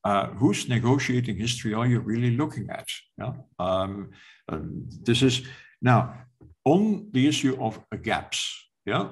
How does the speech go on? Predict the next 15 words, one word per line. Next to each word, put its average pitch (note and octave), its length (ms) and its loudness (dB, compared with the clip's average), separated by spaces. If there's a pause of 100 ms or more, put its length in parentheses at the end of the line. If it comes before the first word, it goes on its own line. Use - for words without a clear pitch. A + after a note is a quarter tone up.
(120)
and A#2+ 140 0
the A2 40 0
fact D3 480 -2
that, A2+ 300 -2 (140)
um, G2 340 -2
the G#2+ 120 -2
appellate G2 360 -4
body B2+ 300 2
has, A#2 680 -2
um, F#2+ 320 -6 (400)
never B2 680 4
pronounced, A2 580 0
uh, G#2+ 240 -4
a G#2+ 80 -2
non-leakage. A2+ 800 0